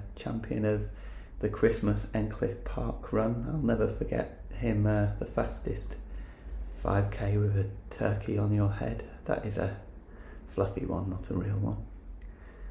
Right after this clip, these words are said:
And many wins at Totley Moor, Tigger, Tigger Tour. Jamie Rutherford, the champion of Swaledale, you can't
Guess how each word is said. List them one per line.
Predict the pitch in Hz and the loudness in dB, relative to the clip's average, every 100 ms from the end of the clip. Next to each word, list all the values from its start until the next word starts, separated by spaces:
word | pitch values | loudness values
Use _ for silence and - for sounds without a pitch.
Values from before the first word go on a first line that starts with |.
| - - - - - | -8 -8 -10 -10 -4
And | 80 90 87 - | 0 2 0 0
many | 107 101 | 2 4
wins | 90 87 85 85 | 6 4 2 0
at | 92 - - - - - - - - | 0 -2 -6 -12 -12 -12 -12 -14 -8
Totley | - - 104 | -6 0 4
Moor, | 104 101 101 - - - - - - | 6 6 4 0 -8 -10 -10 -12 -12
Tigger, | - 101 95 98 - - - - | -2 0 4 2 2 -6 -8 -6
Tigger | - 98 110 | -6 -6 -8
Tour. | - 101 98 98 - - - - - - - - - - - - | -2 2 2 0 -6 -10 -10 -12 -16 -16 -14 -14 -14 -14 -14 -2
Jamie | 113 101 101 | 4 8 10
Rutherford, | 101 98 98 - 98 98 - - - - - - - - - | 8 8 4 2 2 2 0 -8 -12 -12 -12 -14 -16 -12 -2
the | - | 0
champion | - 90 90 - 90 | 2 0 0 0 0
of | 85 | -2
Swaledale, | - 95 90 95 90 92 95 | -2 0 0 0 0 0 0
you | 92 | -2
can't | - 92 92 90 | -4 -2 0 -2